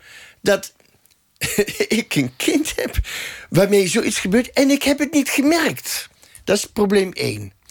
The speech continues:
En probleem twee is een soort, bijna een wantrouwen. Dan zeg je: "Kind, waarom heb je me niet in vertrouwen genomen?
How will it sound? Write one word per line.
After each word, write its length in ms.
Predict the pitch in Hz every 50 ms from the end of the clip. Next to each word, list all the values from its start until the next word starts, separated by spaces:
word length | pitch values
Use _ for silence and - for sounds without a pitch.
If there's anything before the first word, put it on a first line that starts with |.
| - - - - - _ -
En 100 | - 139
probleem 380 | 151 147 135 135 143 123 110
twee 300 | - - 175 196 220 247
is 480 | - - 175 233 254 - - - - - _ _ _ - - - _ _
een 100 | - 170
soort, 460 | - - - 190 165 160 147 - - - _ _ _ _ _ _ _ _ _
bijna 320 | - 156 180 180 165 147 -
een 140 | 175 170
wantrouwen. 500 | 151 202 226 247 233 - 208 170 156 156
Dan 80 | 165 160
zeg 180 | 180 170 151 147 147
je: 120 | 151 147 -
"Kind, 380 | - - 202 233 262 277 - - - - - - - - - - -
waarom 400 | 190 220 233 226 220 208 233 247
heb 160 | 233 233 226
je 160 | - - 196
me 80 | 185 185
niet 220 | 175 190 160 -
in 100 | 139 135
vertrouwen 440 | 131 143 - - 269 294 302 302 254
genomen? 500 | - - 240 220 190 175 151 123 123 127